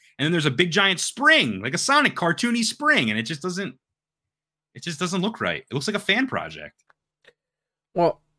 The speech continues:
Speaker 2: I'll take your word for it, yo, because I'm here to tell you. First of all, I don't give a fuck about Sonic. Second of all, I ain't playing this game. So
Speaker 1: I hope it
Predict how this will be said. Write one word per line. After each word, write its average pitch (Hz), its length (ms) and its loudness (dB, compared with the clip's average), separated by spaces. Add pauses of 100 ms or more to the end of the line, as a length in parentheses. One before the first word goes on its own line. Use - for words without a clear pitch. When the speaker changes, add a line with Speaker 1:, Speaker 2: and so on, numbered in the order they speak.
Speaker 2:
I'll 165 80 2
take 175 220 0
your 104 100 0
word 101 160 0
for 104 240 0
it, 101 40 -4
yo, 101 160 2
because 101 580 -2 (100)
I'm 113 160 -2
here 127 140 2
to 104 80 2
tell 80 200 -6
you. 76 140 -8 (160)
First 156 260 0
of 151 60 2
all, 131 140 6
I 104 60 -2
don't 101 140 -2
give 98 140 0
a 92 60 -2
fuck 120 260 -2
about 120 240 2
Sonic. 120 420 -2
Second 113 300 0
of 107 80 0
all, 107 180 4
I 76 60 -4
ain't 90 200 -6
playing 76 280 -10
this - 160 -16
game. - 300 -18
So 82 340 -2 (1300)
Speaker 1:
I 98 60 -4
hope 143 240 -4
it 160 100 -6